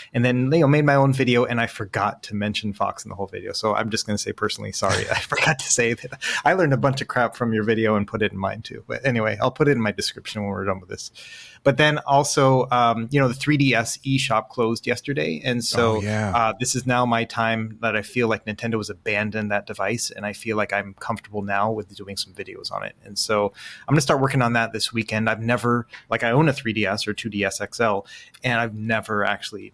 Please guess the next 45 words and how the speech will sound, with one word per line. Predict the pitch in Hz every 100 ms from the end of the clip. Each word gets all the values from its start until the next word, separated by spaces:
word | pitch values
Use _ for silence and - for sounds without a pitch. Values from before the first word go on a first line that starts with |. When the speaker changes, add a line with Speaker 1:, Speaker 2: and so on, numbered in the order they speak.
| -
Speaker 1:
done | 110 107
any | 113 127
sort | - 113
of | 101
jailbreaking | 107 101 101 -
or | 92
modding | 107 117 113 104
to | -
it. | 104
And | 101
so | - 120
I'm | 139
gonna | 127
be | 110
learning | 113 123 120
all | 92 92
that, | 92 98
and | 104 110
then | 110 110
I'll | 101
start | 101 101
making | 101 98
videos | 107 113 107
after | 95 92 95
I | 95
kinda | - 101
get | -
my | - -
feet | - 110 104
in | 101
the |
water. | 98 98 98 101 _ - - - -
And | 131
then | 147
on | 147
top | 139 139
of | 139
that, | 123 123 - _ _ _ _ _ _ -
M | 131
U | 135
deck | 131 131
is | 117
coming | - 123 120
out | 120
with | 120 113 104